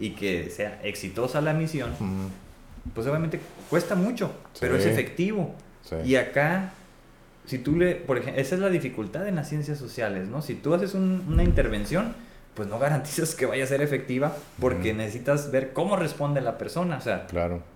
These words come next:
Speaker 1: esa es la dificultad, ¿no? Y lo podemos ver en todos los problemas sociales.
Speaker 2: Ujú.
Speaker 1: Creo que sí son más complejos, al menos eso parece, porque no han podido ser resueltos por más, y se les ha invertido más y no han podido.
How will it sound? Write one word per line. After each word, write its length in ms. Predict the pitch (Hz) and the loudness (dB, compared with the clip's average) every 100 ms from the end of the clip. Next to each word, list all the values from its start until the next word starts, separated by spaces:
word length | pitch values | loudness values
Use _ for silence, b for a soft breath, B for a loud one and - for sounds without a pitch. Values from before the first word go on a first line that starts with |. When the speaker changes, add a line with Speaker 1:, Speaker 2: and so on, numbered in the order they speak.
| - - - | -20 -20 -10
Speaker 1:
esa 220 | - 147 | -6 -2
es 40 | 190 | 0
la 120 | 170 | 0
dificultad, 720 | 131 113 - 98 95 120 101 | 0 -2 -4 -6 0 2 2
¿no? 120 | 117 | 0
Y 40 | 139 | -2
lo 140 | 113 | -2
podemos 360 | 95 107 131 127 | -2 -2 -2 0
ver 120 | 135 | 0
en 120 | 127 | 0
todos 240 | 101 175 202 | -4 -6 -4
los 140 | 180 | -4
problemas 440 | - 127 117 131 131 | -4 -6 -4 -6 -6
sociales. 460 | 107 123 110 92 - | -4 -2 -2 -4 -8
Speaker 2:
Ujú. 200 | 87 82 | -8 -4
Speaker 1:
Creo 100 | 262 | -2
que 80 | 262 | 0
sí 120 | 220 | -2
son 140 | 226 | -2
más 160 | 214 214 | -2 -2
complejos, 680 | - 202 180 190 190 233 - b b | -2 -4 0 0 0 -8 -10 b b
al 140 | 113 | -4
menos 360 | 113 139 147 - b b b b | -2 -2 -2 -6 b b b b
eso 240 | - 160 151 | -4 0 2
parece, 320 | 123 135 180 | 2 0 -2
porque 320 | - 104 - | -4 -4 -2
no 80 | - | -2
han 80 | 123 | -4
podido 280 | 127 123 | -4 -2
ser 160 | 120 113 | 0 -2
resueltos 500 | - - 147 175 - | -2 -2 -2 -2 -4
por 180 | - 104 | -2 -2
más, 400 | 101 120 147 - - - - | 0 -2 -4 -10 -18 -20 -8
y 80 | 117 | 2
se 240 | 139 135 | 4 4
les 120 | 123 151 | 2 2
ha 40 | |
invertido 460 | 175 175 175 185 180 | 4 4 6 6 6
más 240 | 202 202 - - | 2 -2 -8 -6
y 100 | 113 | -2
no 100 | 139 | 0
han 100 | 160 | 0
podido. 360 | 151 196 240 | 0 0 0